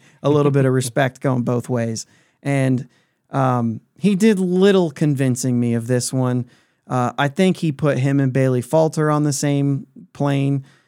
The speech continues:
That's not even close, in my opinion. Um, but I am hung up on the ceiling, which is what I was, what Yark told me. I was hung up on his ceiling. And I am, because I think that's the most important thing right now.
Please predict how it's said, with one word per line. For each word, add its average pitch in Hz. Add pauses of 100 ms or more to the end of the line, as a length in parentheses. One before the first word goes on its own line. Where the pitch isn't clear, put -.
(160)
That's 139
not 135
even 127
close, 156
in 147
my 143
opinion. 135 (640)
Um, 117 (680)
but 156
I 190
am 202
hung 175
up 185
on 156
the 151
ceiling, 123 (240)
which 135
is 127
what 131
I 139
was, 139
what 139
Yark 143
told 135
me. 120
I 113
was 117
hung 190
up 170
on 147
his 131
ceiling. 123 (380)
And 160
I 202
am, 185
because 139
I 165
think 175
that's 180
the 170
most 185
important 151
thing 131
right 123
now. 120